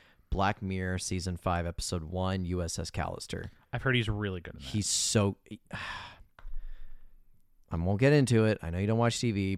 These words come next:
Speaker 1: but you should at least
Speaker 2: I'm,
Speaker 1: watch
Speaker 2: I'm
Speaker 1: Black
Speaker 2: gonna, I'm
Speaker 1: Mirror.
Speaker 2: becoming a T V guy next month.
Speaker 1: Okay.
Speaker 2: I decided.
Speaker 1: Watch Black Mirror
Speaker 2: Um,
Speaker 1: season five, episode one, U S S Callister. He is so good in that.
Speaker 2: All right, I'm gonna hit you with the, the Jesse Plemons run. Um,
Speaker 1: Okay.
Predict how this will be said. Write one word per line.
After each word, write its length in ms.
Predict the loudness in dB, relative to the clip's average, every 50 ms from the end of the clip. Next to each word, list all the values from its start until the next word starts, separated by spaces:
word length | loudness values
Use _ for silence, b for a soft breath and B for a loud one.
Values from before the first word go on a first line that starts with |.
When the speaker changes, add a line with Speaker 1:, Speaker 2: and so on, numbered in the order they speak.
| -4 -6
Speaker 1:
but 100 | -6 -6
you 140 | -4 -4
should 340 | -4 -6 -2 0 2 2 2
at 140 | 2 0 0
least 240 | -2 -2 -4 -4 0
Speaker 2:
I'm, 140 | 2 4 4
Speaker 1:
watch 180 | 4 2 0 0 2
Speaker 2:
I'm 60 | 6
Speaker 1:
Black 80 | 8 8
Speaker 2:
gonna, 100 | 8 8 8
I'm 80 | 8 8
Speaker 1:
Mirror. 80 | 8
Speaker 2:
becoming 240 | 8 8 8 6 6
a 40 | 4
T 140 | 4 0 0
V 120 | 0 0
guy 120 | -2 -2 -4
next 220 | -6 -8 -12 -14
month. 180 | -16 -18 -18 -20 -10 -4 -2
Speaker 1:
Okay. 140 | -2 0 -2
Speaker 2:
I 80 | -2
decided. 340 | -4 -6 -8 -10 -8 -4 0
Speaker 1:
Watch 460 | 4 6 6 6 4 2 -2 -6 -6 -2
Black 340 | 2 4 4 4 2 2
Mirror 360 | 0 0 2 2 2 2 2 0
Speaker 2:
Um, 60 | 0
Speaker 1:
season 320 | -2 -2 -2 0 0 0 0
five, 440 | 2 2 2 2 2 0 -2 -6 -8 -8
episode 280 | -8 -6 -4 -4 -4 -2
one, 280 | -2 -2 -2 -2 -2 -2
U 120 | -2 -2
S 140 | -2 -2 -2
S 100 | -4 -4
Callister. 460 | -4 -4 -4 -4 -4 -6 -8 -8 -10
He 160 | -8 -6 -6 -6
is 140 | -6 -6
so 580 | -6 -8 -6 -4 -2 -2 -2 -2 -2 -4 -6 -10 _ _ -18 -18 -10 -6
good 240 | -6 -6 -6 -6 -10
in 140 | -12 -12 -12
that. 260 | -12 -12 -12 -14 -18 _ _ _ -10 -8
Speaker 2:
All 60 | -8
right, 100 | -8 -8 -10 -8
I'm 160 | -2 2 6
gonna 140 | 6 8 8
hit 160 | 8 6 4
you 160 | 2 2 2
with 180 | 2 2 2 0 -2
the, 160 | -4 -4 -4 -4 -6
the 100 | -6 -4
Jesse 340 | 0 0 0 0 0 -2 -4
Plemons 360 | -4 -4 -4 -4 -4 -6 -6 -6
run. 440 | -6 -8 -8 -8 -10 -14 -16 -18 -20 _ _ _ _ _ _ _ _ _ _ _ _ _ _ _ _ _ -8
Um, 560 | -6 -4 -4 -4 -6 -6 -8 -10 -14 -16 -18 -20 _ _ -8
Speaker 1:
Okay. 180 | -8 -8 -8